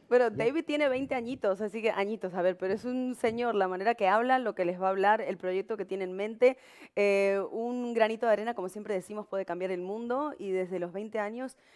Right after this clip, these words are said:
Speaker 1: eh, ya teniendo su compañía, siendo presidente de su propia compañía, al cual nos va a hablar un poquito ahora. Em, yo quería traerlo porque la verdad que me parece una inspiración y creo que muchos de ustedes,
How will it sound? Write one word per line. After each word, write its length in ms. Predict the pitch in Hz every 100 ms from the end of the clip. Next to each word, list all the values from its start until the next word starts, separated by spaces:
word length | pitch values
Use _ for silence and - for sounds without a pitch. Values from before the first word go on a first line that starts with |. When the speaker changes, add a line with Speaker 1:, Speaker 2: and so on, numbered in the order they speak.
| - _ -
Speaker 1:
eh, 300 | 190 180 165
ya 300 | 165 190 208
teniendo 340 | 202 202 202 208
su 220 | - 202
compañía, 500 | 196 180 170 202 240
siendo 340 | - 202 208 208
presidente 800 | 185 175 - 175 180 220 269 294
de 100 | 226
su 140 | 180
propia 240 | 185 190
compañía, 400 | 180 170 170 185 202
al 80 | 180
cual 160 | 175
nos 120 | 185
va 60 | 175
a 20 |
hablar 200 | 175 180
un 80 | 180
poquito 340 | 175 170 170 175
ahora. 280 | 175 240 - - - - -
Em, 720 | 190 185 180 180 180 175 180 180
yo 160 | 190 196
quería 220 | 226 226
traerlo 320 | 208 202 208
porque 180 | 185 175
la 60 |
verdad 160 | 175 175
que 80 | 196
me 80 | 190
parece 320 | 175 180 196
una 140 | 190
inspiración 580 | 190 - 180 175 - 214
y 80 | 208
creo 180 | 185 180
que 100 | 180
muchos 260 | 175 196
de 40 | 190
ustedes, 380 | - 214 196